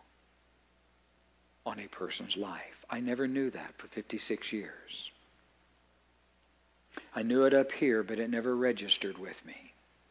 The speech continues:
It's appropriate in African American History Month for me to at least share the epiphany that I had this year.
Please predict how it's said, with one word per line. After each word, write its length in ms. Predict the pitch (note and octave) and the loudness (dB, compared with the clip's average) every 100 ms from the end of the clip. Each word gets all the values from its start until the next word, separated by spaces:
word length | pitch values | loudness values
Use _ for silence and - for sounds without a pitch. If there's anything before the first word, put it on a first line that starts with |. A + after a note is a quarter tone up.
| _ _ _ _ _ _ - - B2+ | _ _ _ _ _ _ -16 -4 2
It's 160 | - | 4
appropriate 640 | C3+ - E3+ D#3 B2+ A#2 | 6 10 10 10 8 6
in 100 | A2 | 6
African 400 | A2+ A#2+ B2+ A#2+ | 4 4 2 -2
American 460 | A#2+ A#2+ A#2 A2+ A#2 | 2 4 4 4 0
History 440 | - D3 - B2 | 2 2 2 0
Month 600 | A2+ B2 G2+ E2 - - - _ _ _ _ _ _ _ _ _ _ _ _ _ _ _ _ _ _ _ _ - | 2 0 -2 -6 -16 -20 -20 _ _ _ _ _ _ _ _ _ _ _ _ _ _ _ _ _ _ _ _ 6
for 100 | D3 | 8
me 180 | C3 C#3+ | 10 8
to 180 | C3+ B2+ | 8 8
at 60 | |
least 240 | B2+ C3+ - | 8 8 8
share 460 | - D3+ C3 A2+ - - - - _ - | 8 10 10 8 2 -14 -16 -20 _ -2
the 220 | A#2 C3 | 6 6
epiphany 500 | B2 F3 E3+ C#3+ C3+ | 8 8 8 8 6
that 160 | A#2 A2 | 6 4
I 200 | E3 E3 | 4 4
had 360 | G#2+ F#2 F#2 | 0 -4 -6
this 260 | F#2+ - - | -8 -6 -4
year. 280 | - - | -6 -10